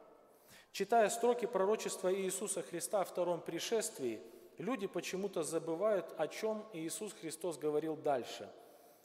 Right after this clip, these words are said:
Луки, двадцать первая глава, восьмой стих. «Когда же услышите о войнах и смятениях, не ужасайтесь, ибо этому надлежит быть прежде,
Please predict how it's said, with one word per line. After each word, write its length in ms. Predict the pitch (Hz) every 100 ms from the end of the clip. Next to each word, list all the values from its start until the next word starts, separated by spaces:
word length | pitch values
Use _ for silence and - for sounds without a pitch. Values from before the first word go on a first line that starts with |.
| _ -
Луки, 320 | 147 180 254
двадцать 380 | 165 170 165 -
первая 340 | 208 170 151
глава, 300 | 135 156 180
восьмой 380 | 156 131 156 151
стих. 360 | 147 - 117 - - - - - _ _ _ _ _ _ _
«Когда 300 | - 156 226
же 120 | 202
услышите 640 | 175 - 202 214 190 - 180
о 180 | 165
войнах 580 | 151 185 190 143 113 - - - - - -
и 80 | 190
смятениях, 840 | 175 190 190 185 196 143 117 101 95 - - - -
не 240 | 131 156 180
ужасайтесь, 1000 | 170 151 165 - 190 156 - 101 - - - - - -
ибо 360 | 170 147 143 -
этому 560 | 202 214 170 127 110 107
надлежит 680 | 139 135 139 143 139 190
быть 460 | 123 127 196 185 -
прежде, 640 | 180 196 139 113 104 98